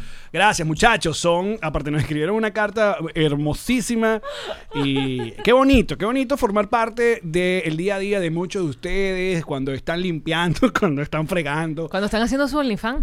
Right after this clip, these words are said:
Speaker 1: Básicamente somos el podcast de limpieza. <laughs>
Speaker 2: No, epa, y, ah, hoy descubrimos que somos el podcast
Speaker 1: Ah,
Speaker 2: del
Speaker 1: ¿verdad?
Speaker 2: OnlyFans.
Speaker 1: Sí, es verdad, una chica, una chica. Eh, déjame buscar el tweet, me encantó.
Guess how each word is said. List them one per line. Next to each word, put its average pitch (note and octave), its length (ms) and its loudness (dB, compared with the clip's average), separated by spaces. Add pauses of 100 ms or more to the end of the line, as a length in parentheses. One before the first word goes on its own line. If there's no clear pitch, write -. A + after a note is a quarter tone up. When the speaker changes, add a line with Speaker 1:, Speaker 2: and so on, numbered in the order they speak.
Speaker 1:
Básicamente C#4 540 -2
somos D4 340 -2
el A3 160 -6
podcast D4 640 -2
de F#3+ 380 -2
limpieza. F#3+ 840 2
<laughs> - 40 -6 (680)
Speaker 2:
No, F3+ 140 -4
epa, C4+ 380 -2
y, F#3+ 160 0
ah, G#3 160 -2
hoy A3 200 6
descubrimos D4 480 0
que D#4 120 -4
somos A#3 320 -2
el D4+ 120 -4
podcast B3 480 -2
Speaker 1:
Ah, C4+ 40 2
Speaker 2:
del B3+ 160 8
Speaker 1:
¿verdad? C4 140 8
Speaker 2:
OnlyFans. A#3+ 640 2
Speaker 1:
Sí, D#3+ 80 2
es F#3+ 60 4
verdad, A#3 200 0
una G#3+ 180 2
chica, A3+ 360 0
una D#3+ 160 2
chica. A3 240 -2
Eh, D3 120 -6
déjame C3+ 300 -6
buscar C#3 380 -8
el D3 240 -8
tweet, D3+ 240 -4
me D#3 100 -4
encantó. B2 400 -8